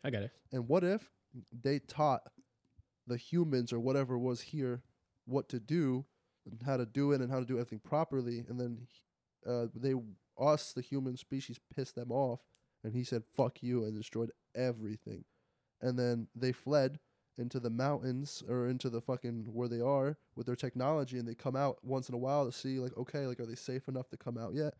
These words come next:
Speaker 2: And they see us, like, with all the shit around, like, robots and, like, fucking, we're, we have flying cars now. If you didn't know, we have flying
Speaker 1: Yeah,
Speaker 2: cars.
Speaker 1: I've seen a few of
Speaker 2: We
Speaker 1: them.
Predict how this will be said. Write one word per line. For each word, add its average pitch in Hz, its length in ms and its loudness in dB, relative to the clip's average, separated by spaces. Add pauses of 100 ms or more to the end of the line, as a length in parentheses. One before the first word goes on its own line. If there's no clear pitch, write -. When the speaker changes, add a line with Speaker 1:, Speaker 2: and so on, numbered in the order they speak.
(280)
Speaker 2:
And 120 80 -4
they 120 80 2
see 160 300 0
us, 120 220 0
like, 113 200 -2
with 120 200 -4
all 127 160 4
the 120 100 -2
shit - 300 2
around, 127 380 2
like, 101 160 -10
robots 123 760 0
and, 110 140 -4
like, 98 280 -10 (480)
fucking, 127 280 0
we're, 123 220 4
we 135 140 4
have 151 280 6
flying 151 320 4
cars 139 320 4
now. 113 220 -4
If 120 100 -6
you 120 60 -2
didn't 117 160 -4
know, 123 160 -2
we 123 120 -2
have 139 200 -2
flying 113 160 -4
Speaker 1:
Yeah, 117 240 6
Speaker 2:
cars. 107 120 4
Speaker 1:
I've 110 140 2
seen 104 160 -2
a 101 40 -4
few 104 160 -4
of 101 40 2
Speaker 2:
We 156 60 6
Speaker 1:
them. 165 100 6